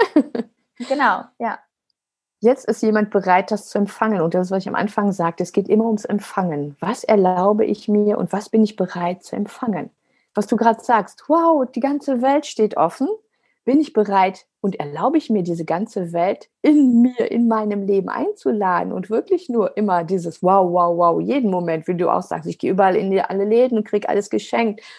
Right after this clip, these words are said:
Speaker 1: oder das oder dies oder je-, das ist wirklich so, weil du hast es erfahren, viele andere, die bei mir waren, auch. Ich erfahre es ja permanent. Und
Speaker 2: Ja.
Speaker 1: darum geht
Speaker 2: Ja.
Speaker 1: es,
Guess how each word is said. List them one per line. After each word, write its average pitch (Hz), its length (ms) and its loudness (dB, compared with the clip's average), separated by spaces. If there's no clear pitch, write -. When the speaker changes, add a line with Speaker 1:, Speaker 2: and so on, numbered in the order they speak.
Speaker 1:
oder 202 200 2
das 214 320 2
oder 185 220 0
dies 233 280 -4
oder 180 160 -4
je-, 190 220 -6
das 240 160 -4
ist - 140 -4
wirklich 403 280 2
so, 190 260 2
weil 175 200 2
du 254 160 0
hast 311 140 0
es 294 100 -4
erfahren, 214 540 -2
viele 208 260 -2
andere, 196 260 2
die 190 120 -2
bei 180 180 2
mir 170 160 -2
waren, 175 220 -4
auch. 254 240 2
Ich - 160 -8
erfahre 180 320 -4
es - 100 -14
ja 170 80 -6
permanent. 175 540 -4
Und 247 80 2
Speaker 2:
Ja. 240 60 6
Speaker 1:
darum 233 260 4
geht 233 200 -4
Speaker 2:
Ja. 220 60 -6
Speaker 1:
es, 254 180 2